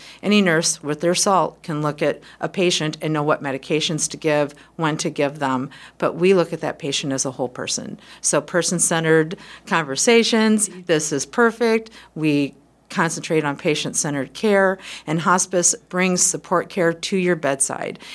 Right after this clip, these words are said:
and wherever home's at. So home can be in the community, home can be at a nursing facility, home can be at your daughter's house because your family wants to step in and help.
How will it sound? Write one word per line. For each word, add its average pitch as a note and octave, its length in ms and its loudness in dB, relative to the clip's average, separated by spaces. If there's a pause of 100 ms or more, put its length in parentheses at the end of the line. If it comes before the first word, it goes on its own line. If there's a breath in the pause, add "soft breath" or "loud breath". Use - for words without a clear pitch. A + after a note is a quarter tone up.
and G#3+ 160 4
wherever F3+ 300 6
home's D#3+ 340 2
at. D#3 320 0
So D3+ 200 0
home D#3+ 180 2
can E3 160 -4
be C#3 200 -2
in D3 120 -4
the D3 80 -4
community, D3+ 640 0 (240 loud breath)
home D#3+ 160 0
can D3+ 160 -4
be C#3+ 100 0
at C#3 80 0
a C3+ 80 2
nursing C3+ 320 0
facility, F#3+ 640 2 (240 loud breath)
home G3+ 180 0
can G#3+ 140 -2
be G3+ 100 2
at F#3+ 100 0
your E3 120 -2
daughter's D#3 400 0
house B2+ 280 -4
because D#3 320 -8
your D#3 60 -2
family D#3+ 380 -2
wants D3 180 0
to D3+ 140 -12
step - 320 -4
in C#3 100 -6
and C#3+ 140 -8
help. B2+ 340 -8